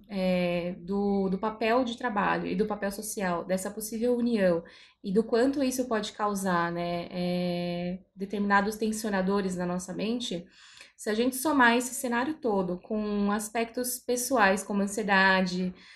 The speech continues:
é, depressão, autocobrança, né, e eu não tô falando a ansiedade, né, enfim, é, de uma forma patológica, não, uma ansiedade natural mesmo, né, então se a gente juntar esse cenário que a gente tá desenhando,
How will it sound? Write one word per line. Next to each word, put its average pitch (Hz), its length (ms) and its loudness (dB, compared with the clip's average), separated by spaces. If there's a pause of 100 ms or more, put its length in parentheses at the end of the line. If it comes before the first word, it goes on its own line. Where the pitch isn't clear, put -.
(160)
é, 180 880 2
depressão, 202 640 0
autocobrança, 196 960 2 (300)
né, 185 160 0
e 190 40 2
eu 202 60 0
não 220 80 0
tô 247 120 -2
falando 220 760 4
a 196 120 4
ansiedade, 196 840 4
né, 180 140 0
enfim, 196 420 -2 (380)
é, 185 260 2
de 185 100 -2
uma 202 160 2
forma 208 240 0
patológica, 214 680 2
não, 285 160 2
uma 220 120 2
ansiedade 240 420 2
natural 262 400 0
mesmo, 180 440 -2 (100)
né, 185 160 -2
então 190 200 -4
se 214 60 -10
a 214 40 -6
gente 233 160 0
juntar 226 680 0
esse 233 220 -6
cenário 208 520 0
que - 100 -8
a 208 40 -4
gente 196 180 -4
tá 196 80 -10
desenhando, 185 500 -2